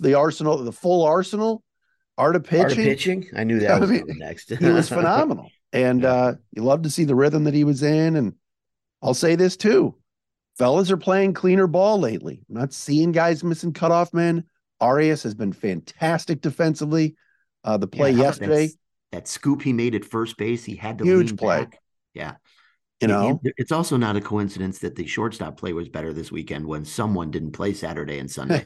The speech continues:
Speaker 1: <laughs> Well, apparently he's got knee soreness.
Speaker 2: I think, I think an, uh, in, an I L stint, uh, uh, m-, may have to happen. <laughs>
Speaker 1: Yeah. I'm, uh, I, the, I mean, look, Tyler Freeman didn't come in and go three for four every game,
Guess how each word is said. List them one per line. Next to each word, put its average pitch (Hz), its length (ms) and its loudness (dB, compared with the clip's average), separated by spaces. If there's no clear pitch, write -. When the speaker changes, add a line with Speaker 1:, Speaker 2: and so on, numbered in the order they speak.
Speaker 1:
<laughs> - 40 -20
Well, 120 260 2
apparently 120 360 2
he's 104 80 0
got 107 160 0
knee 113 320 2
soreness. 80 680 -8
Speaker 2:
I - 60 -8
think, 127 360 -2
I 143 100 0
think 139 200 0
an, 110 220 -2
uh, 95 220 -2
in, 120 240 -2
an 107 160 -6
I 104 240 -2
L 98 180 -2
stint, 90 480 -10
uh, 69 320 -10
uh, 64 340 -12
m-, 90 460 -10
may 101 220 -4
have 85 240 -6
to 82 100 -8
happen. 78 460 -10
<laughs> - 400 -18
Speaker 1:
Yeah. 107 220 0
I'm, 104 160 0
uh, 107 80 0
I, 113 180 -8
the, 135 320 -2
I - 60 -6
mean, 151 160 2
look, 139 220 0
Tyler 190 340 2
Freeman 147 320 0
didn't 120 200 0
come 131 180 -2
in 120 80 2
and 107 100 0
go 107 80 0
three 120 240 0
for 92 100 -6
four 95 280 0
every 85 160 -2
game, 80 380 -4